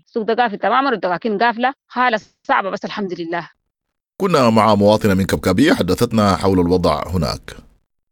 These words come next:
Speaker 2: يحاول راديو دبنجة أيضًا التواصل مع المواطنين وعكس معاناتهم في هذا الظرف الذي يصعب فيه الحصول على الحاجات الأساسية. في الدقائق التالية يحدثنا الأستاذ ربيع يوسف الحسن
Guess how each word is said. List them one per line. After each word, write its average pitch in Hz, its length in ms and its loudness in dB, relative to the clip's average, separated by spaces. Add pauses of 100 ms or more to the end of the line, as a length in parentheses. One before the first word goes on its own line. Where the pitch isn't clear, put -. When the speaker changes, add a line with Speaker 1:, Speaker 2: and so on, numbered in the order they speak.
(140)
Speaker 2:
يحاول 160 400 4
راديو 98 200 4
دبنجة 104 280 2
أيضًا 107 200 4
التواصل 101 380 2
مع 92 160 2
المواطنين 95 680 2
وعكس 98 420 0
معاناتهم 90 480 0
في 82 240 -2
هذا 85 120 2
الظرف 87 580 -2 (240)
الذي 87 320 0
يصعب 85 280 -2
فيه 85 160 -4
الحصول 78 360 -2
على 80 280 0
الحاجات 80 560 -4
الأساسية. 71 540 -2 (640)
في - 40 -8
الدقائق 98 360 0
التالية 127 380 4
يحدثنا 104 440 0
الأستاذ 101 360 2
ربيع 92 280 2
يوسف 95 280 -2
الحسن 120 340 -2